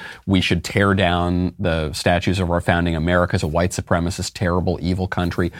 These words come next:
hopelessly bigoted. Uh, we've got to tear the whole thing down, the economic system, the political system, and we've got to, to create a whole brand new country.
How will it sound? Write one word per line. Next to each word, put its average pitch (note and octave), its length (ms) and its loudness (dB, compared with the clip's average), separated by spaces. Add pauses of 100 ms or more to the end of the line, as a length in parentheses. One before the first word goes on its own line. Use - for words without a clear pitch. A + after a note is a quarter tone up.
(140)
hopelessly G2+ 540 0
bigoted. F2 580 0 (380)
Uh, D#2 180 0
we've F2+ 220 0
got F2 240 2
to E2 120 -2 (220)
tear G#2 200 0
the F#2+ 80 2
whole G2+ 160 2
thing F#2+ 200 2
down, E2+ 200 2
the D2+ 80 -2
economic G#2 460 2
system, F#2+ 360 -2
the D2+ 60 -4
political F2 440 -4
system, F2 480 -2 (360)
and F2+ 140 2
we've E2+ 140 -2
got - 280 2
to, E2+ 440 0 (300)
to F2 200 0
create G2 340 2
a F#2 40 2
whole G#2+ 180 2
brand F#2 280 2
new E2 120 0
country. - 420 0